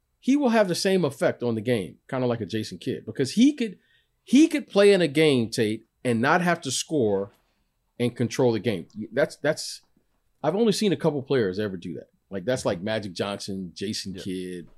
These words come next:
Speaker 1: Larry Bird type stuff, okay?
Speaker 2: Yep.
Speaker 1: This kid could not score a point and affect the game. And he,
Speaker 2: Mm.
Speaker 1: and you see that in the first fifteen to twenty games.
Speaker 2: Mm.
Speaker 1: He, he is that type of player. So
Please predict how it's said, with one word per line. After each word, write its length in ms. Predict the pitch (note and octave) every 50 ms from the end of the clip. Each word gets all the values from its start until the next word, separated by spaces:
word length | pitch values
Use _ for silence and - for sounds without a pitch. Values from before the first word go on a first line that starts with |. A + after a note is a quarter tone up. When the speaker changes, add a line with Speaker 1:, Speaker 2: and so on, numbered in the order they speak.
| - _ _ _ _ _ _ _ _ _ _ _ _ -
Speaker 1:
Larry 360 | - G2 G#2+ A#2 A2 G#2 G2+
Bird 460 | F2+ F2 G2+ G#2+ G#2+ G#2+ G#2+ G2+ F2+ -
type 200 | - C#2+ - -
stuff, 260 | - - - - - _ _ _ _ _ - F#2+
okay? 240 | - - G#2 G#2
Speaker 2:
Yep. 160 | - - - - _ _ _ _ _ -
Speaker 1:
This 160 | - B3 A#3+ -
kid 380 | - G#3 F#3+ F3 E3 D3+ - - - - _ _ _ _ _ _ _ _ _ _
could 160 | - C#3 A2 A2
not 220 | C#3 D3+ D#3 D3+
score 260 | - - E3 D#3 D3+ B2+
a 40 |
point 360 | B2 - C3+ C3 A#2+ A2 - -
and 140 | - A2+ A2
affect 360 | G#2+ G2 - - - A2 -
the 80 | - F#2+
game. 280 | D#2 F#2 F2 D#2 - _ _ _ _ _ _ _ _ _ _ _ _ _ _ _ _ -
And 120 | A2 A2+
he, 180 | A2 B2+ E3+ E3
Speaker 2:
Mm. 380 | - - G2+ A2+ A#2 A2+ - -
Speaker 1:
and 100 | B2 B2+
you 100 | D#3+ F#3
see 220 | F3 - - E3+
that 200 | D3+ E3 D#3 C#3+
in 80 | C3+ B2
the 60 | A2+
first 320 | A2 - D3 C#3 C3 - -
fifteen 300 | C#3+ C3 - - B2 A2
to 60 | G2+
twenty 260 | - - G#2+ G2 F2+
games. 400 | E2+ F#2 F2 - - - - _ _ _ _ _ _ _ _ -
Speaker 2:
Mm. 160 | G3 G#3 F#3 D#3
Speaker 1:
He, 320 | - F3+ F3 E3+ D#3+ C3+ - -
he 400 | - F3+ F#3 G3 G3 F#3+ F3+ E3+
is 320 | E3+ E3 D#3+ D3+ B2+ A2+
that 260 | A2+ B2 C3 - -
type 220 | - C#3+ A#2 - -
of 140 | G2 -
player. 260 | - C3+ B2 G2 D#2+ C#2+
So 380 | - - C#3+ A#2+ G#2+ G#2+ -